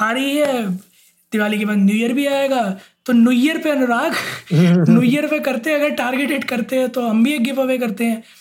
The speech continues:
Speaker 2: नहीं,
Speaker 1: और
Speaker 2: बिल्कुल
Speaker 1: अभी तो फिलहाल
Speaker 2: करेंगे।
Speaker 1: इस वाले में रजिस्टर कीजिए आप लोग और जाइए, क्योंकि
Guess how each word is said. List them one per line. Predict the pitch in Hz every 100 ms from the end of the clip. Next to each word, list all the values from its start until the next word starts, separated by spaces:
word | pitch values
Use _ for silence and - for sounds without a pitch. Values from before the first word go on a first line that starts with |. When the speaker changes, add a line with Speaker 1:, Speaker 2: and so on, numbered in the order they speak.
| - -
Speaker 2:
नहीं, | 165
Speaker 1:
और | 160
Speaker 2:
बिल्कुल | -
Speaker 1:
अभी | 202 -
तो |
फिलहाल | 262 254
Speaker 2:
करेंगे। | 262 262
Speaker 1:
इस |
वाले | 247 262
में | 262 247
रजिस्टर | 226 226 269 240
कीजिए | 240 226 269
आप | 233 226
लोग | 285
और | 277
जाइए, | 196 208 240 254
क्योंकि | 220 233 254